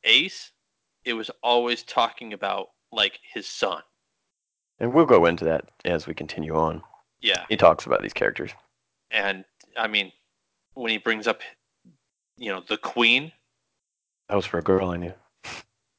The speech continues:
Speaker 1: Right?
Speaker 2: Yep, yep.
Speaker 1: <sighs> So good. Trying to
Speaker 2: Not
Speaker 1: remember
Speaker 2: much
Speaker 1: that quote
Speaker 2: else.
Speaker 1: now.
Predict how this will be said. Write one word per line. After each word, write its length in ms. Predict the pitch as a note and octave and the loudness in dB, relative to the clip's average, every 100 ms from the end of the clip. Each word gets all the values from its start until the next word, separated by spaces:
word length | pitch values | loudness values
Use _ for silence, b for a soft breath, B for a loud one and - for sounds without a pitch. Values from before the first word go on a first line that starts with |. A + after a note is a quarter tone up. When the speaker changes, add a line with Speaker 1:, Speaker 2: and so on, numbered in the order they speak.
| _ _ _ _ _ _ - _ - | _ _ _ _ _ _ -20 _ -8
Speaker 1:
Right? 380 | G#2 G2+ G#2+ - - _ _ _ _ _ _ _ _ _ - | -2 2 2 0 -10 _ _ _ _ _ _ _ _ _ -16
Speaker 2:
Yep, 180 | - - G1+ | -16 -14 -16
yep. 120 | - _ _ _ _ _ - _ _ _ _ _ _ _ _ | -16 _ _ _ _ _ -20 _ _ _ _ _ _ _ _
Speaker 1:
<sighs> 80 | B2 B B B _ | -14 B B B _
So 320 | - - G#2 G2+ | -18 -12 -8 -8
good. 280 | F#2+ F2+ - _ _ _ _ _ _ _ _ _ - | -8 -10 -14 _ _ _ _ _ _ _ _ _ -6
Trying 180 | - B2 | -2 2
to 60 | |
Speaker 2:
Not 60 | A2 | 6
Speaker 1:
remember 200 | C3 C#3+ | 6 6
Speaker 2:
much 140 | C3+ | 0
Speaker 1:
that 60 | - | 0
quote 100 | A2 G2+ | 0 2
Speaker 2:
else. 60 | |
Speaker 1:
now. 260 | F#2 F2+ | 0 0